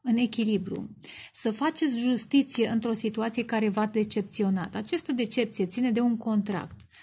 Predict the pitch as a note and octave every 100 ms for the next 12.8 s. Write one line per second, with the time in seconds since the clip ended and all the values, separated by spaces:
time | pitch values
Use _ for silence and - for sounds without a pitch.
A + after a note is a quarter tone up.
0 | _ - E4 E4 D4 C#4 B3+ A3+ G3 G#3
1 | A3 A3 F3+ E3 F3 G3 A#3+ B3 - A#3+
2 | A#3 D4 D4 A3 G3+ A3+ B3 B3 A3+ A3+
3 | B3 A#3+ A#3 G#3 G3+ C4 C4+ - A3+ G#3+
4 | G#3 G3+ A3+ A3 G3 G#3 G3 F3 - -
5 | - _ - - - - - - B3+ A#3
6 | G#3+ G3 C#4 D4+ C4+ A3 G3 F#3 - -
7 | D#4+ E4+ - G#3+ F#3+ F#3+ F#3 F3 G#3 A3
8 | F#3+ - - G#3+ B3 C4 C4+ B3+ A3+ G#3+
9 | G3+ G3 - G#3+ G3+ G#3+ B3 A#3+ - A3
10 | C4+ G#3 F#3 F3 - - - - - -
11 | - - A3+ G#3+ G#3 G3 F#3+ - C4 C#4
12 | C#4+ C#4+ C4 G#3+ G#3 F#3+ F#3+ F#3+